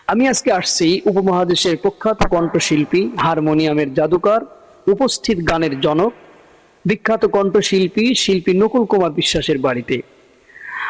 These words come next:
আজকে আমরা তার কাছ থেকে কিছু বিষয় জানতে চাইব। প্রথমেই আমাদের প্রশ্ন, দাদা, আপনার নিকট, যে আপনি একজন হিন্দু হয়েও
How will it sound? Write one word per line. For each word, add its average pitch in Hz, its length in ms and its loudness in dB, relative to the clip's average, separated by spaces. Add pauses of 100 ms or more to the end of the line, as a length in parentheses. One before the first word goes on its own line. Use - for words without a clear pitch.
(140)
আজকে 233 300 -2
আমরা 214 500 0 (680)
তার 196 180 0
কাছ 196 260 -2
থেকে 170 460 0 (240)
কিছু 233 240 0
বিষয় 190 340 2
জানতে 151 440 0
চাইব। 160 400 2 (760)
প্রথমেই 262 380 2
আমাদের 202 480 4
প্রশ্ন, 160 500 0 (320)
দাদা, 156 260 2
আপনার 151 320 2
নিকট, 143 340 2 (800)
যে 139 140 -2
আপনি 156 340 0
একজন 156 260 0
হিন্দু 202 360 4
হয়েও 185 400 4